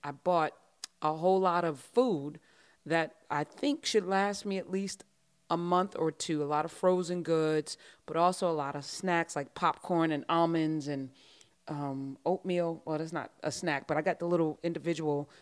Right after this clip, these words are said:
oatmeal canisters, uh, containers, and it's, you know, it's healthy, but I, I find myself,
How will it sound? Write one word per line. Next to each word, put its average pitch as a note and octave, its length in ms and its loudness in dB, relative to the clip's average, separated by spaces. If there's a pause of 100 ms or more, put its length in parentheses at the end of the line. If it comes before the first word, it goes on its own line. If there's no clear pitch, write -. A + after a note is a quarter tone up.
(160)
oatmeal D#3+ 400 2
canisters, D3+ 680 -2 (380)
uh, D3+ 240 6
containers, D#3 720 0
and E3 320 2
it's, - 340 0
you C#4 120 2
know, D4 180 2
it's G3 120 0
healthy, C4+ 540 4 (460)
but A#3+ 340 4
I, A3 220 0
I A3 180 2
find C4+ 420 4
myself, A3+ 600 4